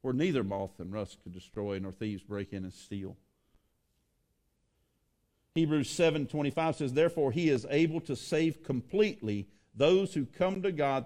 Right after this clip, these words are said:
through him, because he always lives to intercede for them." God, uh, John ten twenty-eight, "I give them eternal life, and they shall never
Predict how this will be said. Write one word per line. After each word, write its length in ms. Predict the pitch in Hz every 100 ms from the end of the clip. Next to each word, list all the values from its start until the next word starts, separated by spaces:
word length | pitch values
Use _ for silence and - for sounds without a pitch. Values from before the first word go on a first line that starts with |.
| -
through 260 | 170 190 160
him, 340 | 151 131 127
because 360 | 123 - 127 117
he 220 | 165 185
always 640 | - 165 196 208 220 220 175
lives 360 | 220 226 139 -
to 140 | 151
intercede 500 | 165 165 - 175 160
for 200 | 196 190
them." 300 | 117 104 98 - _ _ _ _ _ _ 127
God, 280 | 160 190 -
uh, 180 | 147 143
John 520 | 160 196 185 165 156
ten 280 | - 190 180
twenty-eight, 540 | 170 180 180 190 147 - _ _
"I 160 | 143 185
give 320 | 160 190 196
them 180 | 170 165
eternal 440 | 147 - 185 175
life, 340 | 165 175 202 -
and 140 | 131
they 140 | 151 160
shall 240 | - 131
never 720 | 123 135 170 214 180 226 220